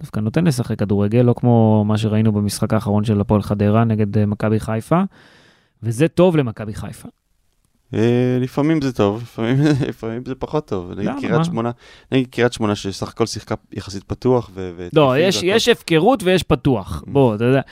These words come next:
Speaker 1: תשמע, באמת, בשבוע האחרון, אני באמת אומר, אני, אני חושב שקצת, קצת הגזימו עם התעוזה במכבי חיפה.
Speaker 2: <laughs>
Speaker 1: גם בקריית שמונה, שהפקירו את ההגנה לחלוטין, השאירו שני בלמים וכל היתר למעלה.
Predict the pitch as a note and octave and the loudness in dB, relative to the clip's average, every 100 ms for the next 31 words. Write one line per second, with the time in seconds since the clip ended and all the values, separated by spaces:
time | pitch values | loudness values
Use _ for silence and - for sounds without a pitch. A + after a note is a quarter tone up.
0 | - - - D3+ A3 C#3 B2+ G#3+ F3 B2+ | -16 -20 -4 2 2 2 2 2 2 0
1 | A#2+ F3 G2 D#3 B2 A2 G#2+ _ _ _ | 2 2 4 4 2 0 -4 _ _ _
2 | _ _ - A#2 A#2 B2 G#3 G3+ G#3+ C#3+ | _ _ -4 0 2 2 2 2 2 0
3 | - _ - A2 A2+ A2 G#2+ G#2+ A2 - | -4 _ -6 -2 2 2 2 0 -2 -4
4 | G#2+ - D3 G#3+ B3 C4 _ _ _ - | -6 2 4 4 2 -4 _ _ _ -18
5 | - A2 - F#3 A#3+ - - - B2+ A3 | -12 -12 -4 0 0 -2 -6 -6 -4 -2
6 | A#3+ B3+ D#3 G#3+ C4+ D#3+ B2 A2+ A#2+ A2 | 0 0 0 0 2 2 2 2 2 2
7 | A#2 G#2+ G#2+ - G2+ A2 G#2+ G#2 G2 - | 0 -2 -4 -4 -4 -2 -2 -4 -8 -14
8 | _ - B2+ B2 F3 A3+ F#3 F#3 F3 D#3+ | _ -12 -6 0 2 0 0 -2 0 2
9 | D#3+ D3 - B2+ F3 F3+ F#3+ D#3+ C#3+ C#3+ | 2 2 0 0 2 2 4 2 2 2
10 | D3+ C#3+ C#3 C3 A#2+ D#3+ D#3+ D#3 D#3+ D3 | 0 2 0 0 2 4 4 4 2 4
11 | D3 F3+ D3+ D#3+ D3+ D3 C3 A#2+ A2 | 4 2 2 4 4 2 0 0 0